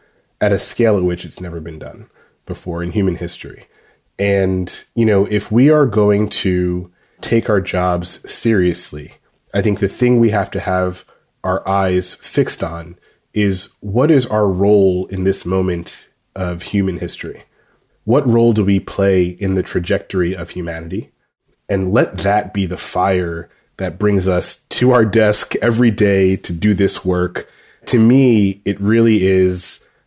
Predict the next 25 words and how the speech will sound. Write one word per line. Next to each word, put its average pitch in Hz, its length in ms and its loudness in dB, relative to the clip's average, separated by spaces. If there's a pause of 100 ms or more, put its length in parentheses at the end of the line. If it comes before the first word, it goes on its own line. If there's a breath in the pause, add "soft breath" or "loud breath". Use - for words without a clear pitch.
(140 soft breath)
about 92 480 0 (160)
the 101 180 0
improvement 107 880 2
and 98 120 -2
stabilization 95 880 2
of 87 120 -4
conditions 95 760 -2
so - 100 -6
that 92 260 -4
humanity 101 580 2
in 92 100 0
the 87 60 -2
next 90 320 -4
hundred, 95 500 0
five 98 260 -4
hundred 101 320 -2
thousand 123 340 0
years 127 300 2
can 101 200 0
do 117 260 4
what 107 140 4
it's 101 180 -4
meant 98 240 -2
to 101 80 -2
do. 101 360 0